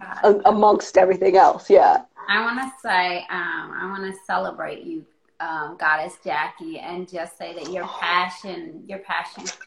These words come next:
Speaker 1: comes through in your true interest in others, like, comes across in every single conversation that we've ever had. I've always felt very seen by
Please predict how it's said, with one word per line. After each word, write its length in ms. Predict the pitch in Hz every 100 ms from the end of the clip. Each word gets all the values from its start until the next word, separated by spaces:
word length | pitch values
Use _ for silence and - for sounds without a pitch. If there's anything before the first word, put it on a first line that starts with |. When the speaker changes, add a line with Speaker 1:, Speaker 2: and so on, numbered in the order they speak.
| _
Speaker 1:
comes 640 | 175 170 160 160 - - - _ _ _ _ _ _ _
through 560 | 180 180 175 165 151 -
in 200 | - 175 175
your 140 | 175
true 440 | - - 196 190 190
interest 600 | 180 190 - - - - - _
in 220 | - 113 104
others, 540 | - 165 - 151 151 - _ 170
like, 220 | 156 - _ _ _ - -
comes 420 | - 214 214 208
across 600 | 208 - 170 165 165 - - -
in 140 | 208
every 320 | - 180 190
single 340 | 196 190 180 185
conversation 880 | - 170 170 180 - - 180 - 156
that 160 | -
we've 160 | 185 -
ever 200 | - 170
had. 280 | - - -
I've 160 | 156 -
always 320 | 180 185 190 _
felt 280 | 180 185 180
very 280 | 185 180 180
seen 500 | _ - 180 180 175
by 200 | -